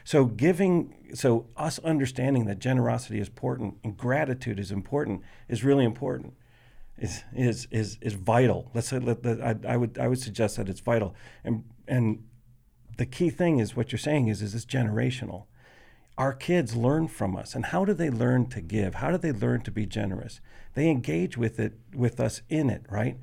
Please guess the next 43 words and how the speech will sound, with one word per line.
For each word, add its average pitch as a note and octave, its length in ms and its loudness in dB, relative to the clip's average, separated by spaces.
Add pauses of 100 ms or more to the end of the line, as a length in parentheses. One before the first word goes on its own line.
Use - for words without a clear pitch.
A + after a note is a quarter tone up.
(220)
We C3 120 4
have D3+ 160 6
an D3 100 4
opportunity C3+ 540 0
to A2+ 80 -4
give. A#2+ 340 -2
And C3 160 2
even F3+ 240 0
if F#3 140 0
it's C#3 160 -6
a B2 60 -2
small B2+ 420 2
amount, A#2 360 -2
it A2 80 -10
doesn't G3 220 2
have F#3+ 120 -4
to C#3+ 60 -10
be B2+ 140 -2
huge. B2+ 480 -4 (500)
The C3 100 6
mite, A#2 360 6 (400)
I A2+ 60 -2
don't G#2+ 160 2
know G#2 100 0
if G#2 100 -6
y'all A2+ 120 2
are G2+ 40 2
aware, G#2+ 200 4
but G2+ 160 -4
the G2+ 240 -2
M A#2+ 160 4
I A2 80 4
T A#2 160 -2
E A#2+ 320 2
is, G2+ 240 -2
is G#2 260 -2
a, G2 300 -2
is G#2 180 -4
a, G2+ 140 -2 (180)
it - 100 -16
comes A2 220 -2
from G#2+ 220 -2
a F#2+ 140 -4